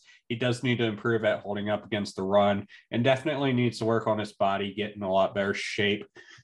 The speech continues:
Definitely could drop ten pounds, would be beneficial for him. And then I got three other players that I wanted to shout out. One, we'll start out with Antonio Shelton, going to be at Florida this year, formerly at Penn State.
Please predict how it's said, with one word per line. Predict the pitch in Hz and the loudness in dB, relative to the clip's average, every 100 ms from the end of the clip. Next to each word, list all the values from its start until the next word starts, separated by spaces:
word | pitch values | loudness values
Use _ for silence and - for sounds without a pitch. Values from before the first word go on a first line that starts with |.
| _ _ | _ _
Definitely | - 110 117 104 107 | 2 2 4 2 2
could | 104 101 - _ _ _ _ _ - | 0 -4 -6 _ _ _ _ _ -2
drop | 113 98 - | 4 4 2
ten | - 101 107 | 0 -2 0
pounds, | - 104 104 101 104 104 - - _ _ _ _ _ - - | -2 0 0 0 -4 -8 -12 -14 _ _ _ _ _ -12 -4
would | 110 | -2
be | 107 | -2
beneficial | 98 107 101 - 110 - 104 | 0 2 2 0 -2 -2 -4
for | - 113 107 | -2 0 0
him. | - - 143 143 139 131 _ - - - | -4 0 4 4 2 -2 _ -20 -20 -6
And | 123 | 0
then | 135 | 4
I | 131 | 6
got | 135 131 131 | 8 6 4
three | 175 190 | 2 6
other | 190 180 | 6 2
players | - - 139 156 143 | -2 2 2 2 2
that | 127 | 4
I | 131 | 4
wanted | 131 131 | 4 0
to | 113 | -4
shout | - 123 123 | 2 4 6
out. | 127 156 - _ _ _ _ _ _ | 6 4 2 _ _ _ _ _ _
One, | 107 139 165 | -4 -2 0
we'll | 165 139 | -2 -6
start | - 135 | -2 0
out | 131 135 | 2 2
with | 135 131 | 0 -8
Antonio | 120 104 - 143 139 | -10 -12 -4 -2 0
Shelton, | 120 - 131 156 156 156 160 - | -2 0 2 2 0 -8 -10 -4
going | 123 127 | 0 2
to | |
be | 120 123 | 2 2
at | 113 - | 0 -4
Florida | - 135 147 143 | -2 2 4 2
this | 139 139 - | 2 0 2
year, | 139 | 0
formerly | 139 135 131 131 131 | 0 0 -2 0 -2
at | 113 - | -2 -2
Penn | 135 120 | -4 -4
State. | - 117 117 123 - | -2 2 2 2 -2